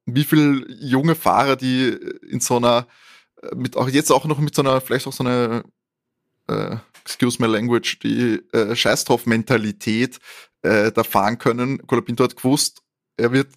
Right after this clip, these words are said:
das jetzt nicht zu Ende fahren, er kann sich da präsentieren, er hat eigentlich den gro-, ganz großen Druck nicht, kann nur gewinnen. Ob das dann in einem Red Bull-Umfeld auch gut,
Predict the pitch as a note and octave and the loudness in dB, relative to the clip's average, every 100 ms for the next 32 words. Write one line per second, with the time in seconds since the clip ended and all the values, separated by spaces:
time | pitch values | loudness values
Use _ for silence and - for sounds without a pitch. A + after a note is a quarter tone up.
0 | _ C3 B2 B2+ - B2+ - A2 C3+ C3 | _ -4 0 0 0 -4 -2 -2 0 -2
1 | A2+ A#2+ A#2+ B2 C3 - B2+ A#2+ A#2 B2 | 0 -2 -2 -4 -4 0 0 -2 -4 -2
2 | C#3+ A#2+ A#2 G#2+ A#2+ - A#2+ - - A2+ | 0 0 0 -4 -6 -6 -4 -4 -2 -4
3 | - B2 C3 A#2+ - C#3 - C3 C#3 - | -2 -4 -4 -4 -2 -2 -2 -4 -6 -14
4 | - _ - - B2+ C#3+ B2 A#2+ A#2 A#2 | -20 _ -8 0 2 2 2 0 0 0
5 | B2+ C#3 - _ _ _ _ _ - - | 0 -2 -12 _ _ _ _ _ -10 0
6 | C3+ - B2 B2+ A#2+ A#2 B2 B2+ B2 B2+ | 0 2 0 2 0 0 2 0 0 2
7 | C#3+ C#3 C#3+ C#3+ B2 B2+ B2+ - C#3 - | 2 2 -2 -2 0 2 0 -4 -6 -8
8 | C3 | -10